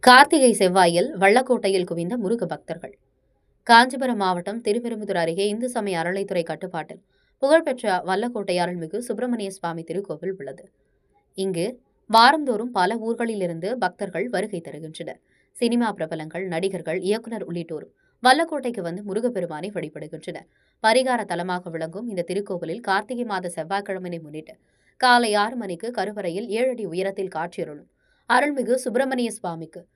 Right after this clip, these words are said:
மங்கள வாத்தியங்கள் ஒலித்திட பால்குட அபிஷேகம் நடைபெற்றது. தொடர்ந்து மூலவர் மலர் அலங்காரத்தில் பக்தர்களுக்கு காட்சியளித்தார். கந்த சஷ்டி மண்டபத்தில் உற்சவர் முருகப்பெருமானுக்கு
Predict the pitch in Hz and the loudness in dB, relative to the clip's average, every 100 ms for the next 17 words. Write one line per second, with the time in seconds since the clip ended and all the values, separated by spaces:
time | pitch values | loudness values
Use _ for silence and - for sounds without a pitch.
0 | _ - 254 294 370 311 233 220 220 208 | _ -4 0 4 4 4 2 0 -6 -4
1 | 190 180 185 180 196 240 202 233 247 208 | -4 -4 -6 -8 -10 -6 -2 -2 -4 -6
2 | 175 190 185 190 247 180 147 165 185 165 | -8 -6 -6 -8 -10 -12 -14 -12 -12 -12
3 | _ _ _ _ 262 277 285 240 262 226 | _ _ _ _ 0 0 0 -2 -2 -2
4 | 247 226 202 180 214 202 196 196 180 180 | -4 -4 -6 -4 -2 -2 -4 -6 -10 -10
5 | 220 202 180 220 175 170 294 196 165 170 | -8 -8 -10 -10 -8 -8 -10 -10 -10 -12
6 | 165 170 - _ _ _ - 269 294 339 | -14 -14 -18 _ _ _ 0 4 4 2
7 | 320 247 247 185 196 190 185 220 220 208 | -4 -6 -6 -4 -6 -8 -8 -8 -8 -6
8 | 262 214 180 233 240 180 175 165 156 165 | -4 -4 -2 -2 -2 -6 -6 -8 -12 -18